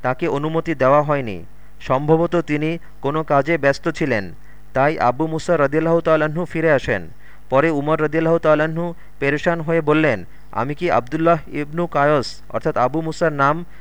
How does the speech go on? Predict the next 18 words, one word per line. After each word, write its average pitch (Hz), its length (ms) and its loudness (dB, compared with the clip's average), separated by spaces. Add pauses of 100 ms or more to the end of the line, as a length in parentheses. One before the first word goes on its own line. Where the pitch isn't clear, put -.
(160)
এর 151 160 2
আওয়াজ 127 340 4
শুনতে 151 320 -2
পাইনি? 165 420 0 (320)
তাকে 135 240 0
আসতে 151 260 2
বলো।" 104 360 0 (420)
কেউ 165 160 2
বলল, 160 280 6
"তিনি 170 260 -2
তো 180 120 0
ফিরে 175 240 0
চলে 165 240 2
গেছেন।" 113 440 0 (400)
উমর 156 280 2
রাদিয়াল্লাহু 160 440 4
তাআলা 156 260 6
আনহু 160 300 -2